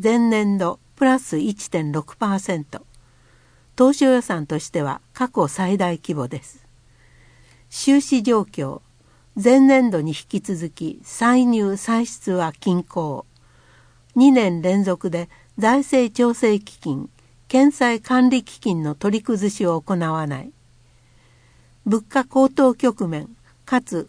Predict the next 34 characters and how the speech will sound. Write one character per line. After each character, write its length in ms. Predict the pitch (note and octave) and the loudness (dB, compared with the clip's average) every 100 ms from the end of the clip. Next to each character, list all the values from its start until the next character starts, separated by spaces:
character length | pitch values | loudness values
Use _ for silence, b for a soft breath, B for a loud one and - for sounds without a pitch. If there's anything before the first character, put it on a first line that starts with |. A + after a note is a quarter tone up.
| _ | _
国 180 | A#3 G#3+ | -4 -4
庫 180 | - C4+ | -2 0
補 140 | C#4+ | 2
助 180 | B3 A#3 | 0 -2
金 240 | A#3 G#3+ | -2 -2
も 100 | G3+ | -2
縮 320 | G3 - C4 B3 | -4 -6 -2 0
減 200 | A#3+ A3 | 0 0
さ 140 | A3+ | -2
れ 140 | G3+ | -2
る 120 | G3 G3 | -2 -2
中 260 | G3 E3 | -4 -6
に 140 | D#3 C#3 | -8 -8
あ 60 | |
っ 40 | D3+ | -10
て、 260 | - - b b b b b b | -14 -16 b b b b b b
新 340 | - C4 C4+ | -4 2 2
型 300 | C#4 C4+ A#3+ | 2 -2 -6
コ 140 | - B3 | -2 0
ロ 140 | B3+ | 2
ナ 160 | B3 A#3 | 0 -2
対 240 | G3+ F#3+ | -4 -6
策 420 | - D3+ - D#3 _ _ | -6 -14 -10 -10 _ _
二 160 | G#3+ A#3+ | 0 2
百 260 | C#4+ C#4 - | 0 -2 -6
九 260 | - C4+ G#3 | 0 0 0
十 280 | D#3 D3+ | -4 -4
四 340 | E3+ G#3 A3 G#3+ | -2 -2 0 -2
億 240 | G3+ G#3 | -2 -2
円 180 | F#3 F3 | -2 -2
を 80 | F3+ | -6
は 160 | G#3 | -6
じ 120 | D#3 D3+ | -8 -10
め、 160 | D3 | -12